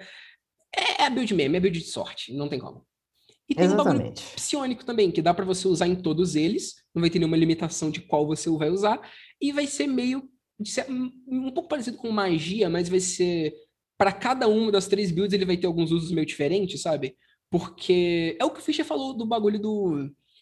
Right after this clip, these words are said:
Speaker 1: de como é que psiônico funciona no,
Speaker 2: X com.
Speaker 1: No X com,
Speaker 2: É,
Speaker 1: exato.
Speaker 2: é que psionico não é necessariamente coisas tipo, ah, controlar a mente ou coisas relacionadas à,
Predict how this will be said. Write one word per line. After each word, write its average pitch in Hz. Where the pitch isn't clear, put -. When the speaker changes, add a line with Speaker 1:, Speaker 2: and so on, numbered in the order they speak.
Speaker 1:
de -
como 196
é 196
que 202
psiônico 196
funciona 185
no, 185
Speaker 2:
X 185
com. -
Speaker 1:
No 170
X -
com, -
Speaker 2:
É, 147
Speaker 1:
exato. 147
Speaker 2:
é 175
que 208
psionico 247
não 262
é 240
necessariamente 208
coisas 190
tipo, 185
ah, 170
controlar 143
a 139
mente 151
ou 131
coisas 139
relacionadas 151
à, 151